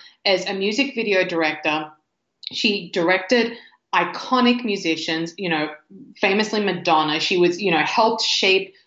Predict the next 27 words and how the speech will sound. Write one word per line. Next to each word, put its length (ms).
who 160
Ma-, 560
who 140
Madonna 540
was 320
in 160
terms 340
of, 100
like, 180
her 140
music 460
video 360
persona. 640
And 320
you 80
get 180
the 80
sense 380
that 220
Mary 380
Lambert 400
knew 340
what 180
was 140
great 260
about 300
Madonna, 680